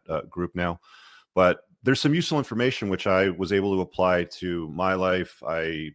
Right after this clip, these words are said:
was getting consults booked regularly, privately with people about dealing with problems in their life, everything from vetting a potential wife to dealing with a divorce or the struggles with that. Um, so it's an interesting thing because it seems like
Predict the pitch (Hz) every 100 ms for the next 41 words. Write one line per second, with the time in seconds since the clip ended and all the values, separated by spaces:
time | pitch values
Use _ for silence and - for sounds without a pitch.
0 | - 76 - - - - 95 90 87 -
1 | 90 90 - 87 - - 87 82 85 87
2 | 87 85 87 _ 85 85 85 80 _ 87
3 | 87 85 80 82 80 - _ _ _ _
4 | - 92 92 87 - 90 87 82 82 85
5 | 85 82 - 82 85 87 85 - 85 85
6 | 78 _ _ _ _ 73 90 87 85 -
7 | - 90 82 80 80 80 80 - - 82
8 | 78 71 85 82 85 80 73 73 82 82
9 | - 73 76 - 87 85 80 82 85 85
10 | 85 _ _ - - _ - 80 82 82
11 | 80 80 92 - 110 101 95 90 - 113
12 | - 131 143 139 - 107 98 143 95 -
13 | 95 92 123 120 107 101 95